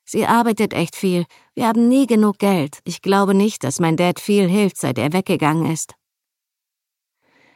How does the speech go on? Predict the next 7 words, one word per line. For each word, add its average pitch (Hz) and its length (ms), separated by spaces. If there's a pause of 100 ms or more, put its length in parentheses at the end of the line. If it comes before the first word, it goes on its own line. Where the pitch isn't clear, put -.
(300)
Sie - 160
erzählt 175 360
ihm 151 140
von 165 200
Camilla 175 540
und 175 220
Mason. 170 440